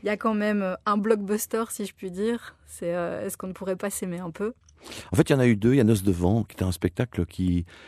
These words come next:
Speaker 2: qui tourne toujours. Est-ce qu'on ne pourrait pas s'aimer un peu ? Oui, évidemment. Là, on vient d'arrêter.
Speaker 1: Ouais.
Speaker 2: On aura joué, euh, vingt-cinq ans, un peu plus de, plus de vingt-cinq ans. Mille deux cent cinquante-cinq représentations d'a-, d'après le comptage de notre tourneuse.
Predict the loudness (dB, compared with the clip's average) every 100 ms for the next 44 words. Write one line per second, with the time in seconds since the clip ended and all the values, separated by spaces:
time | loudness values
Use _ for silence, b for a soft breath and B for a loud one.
0 | B -2 2 2 2 0 0 -2 _ 0
1 | 2 2 2 2 0 0 -2 0 0 2
2 | 0 -2 -2 0 0 B B B B B
3 | B 0 2 2 0 -2 -4 -4 -4 -6
4 | -10 -10 -12 -6 -2 0 -2 -2 2 2
5 | 2 0 0 -2 0 -2 -4 -6 -8 -12
6 | _ -20 -20 _ -14 -6 -6 -6 -10 -6
7 | -4 -6 -6 -2 -2 -2 -6 -6 -6 -6
8 | B B B B B -6 0 2 2 0
9 | 0 -4 -4 -4 -2 -4 -4 -6 -6 -6
10 | -4 -2 -4 -10 -14 -8 -4 -4 -6 -8
11 | -4 -4 -4 -6 -6 -10 -10 -8 -6 -4
12 | -4 -6